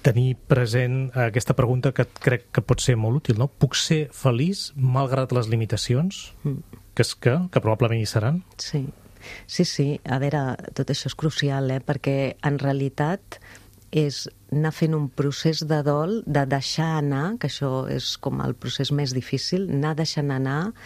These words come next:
Speaker 2: com a la nostra manifestació egoica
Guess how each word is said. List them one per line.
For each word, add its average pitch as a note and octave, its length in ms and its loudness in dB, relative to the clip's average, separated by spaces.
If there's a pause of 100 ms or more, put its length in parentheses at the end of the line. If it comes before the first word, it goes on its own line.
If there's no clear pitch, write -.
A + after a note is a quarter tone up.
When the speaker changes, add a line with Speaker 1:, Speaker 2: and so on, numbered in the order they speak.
(320)
Speaker 2:
com C3+ 380 0 (500)
a C#3+ 100 0
la C3 200 0
nostra C#3+ 560 -2
manifestació C#3 920 -2
egoica C3+ 560 -2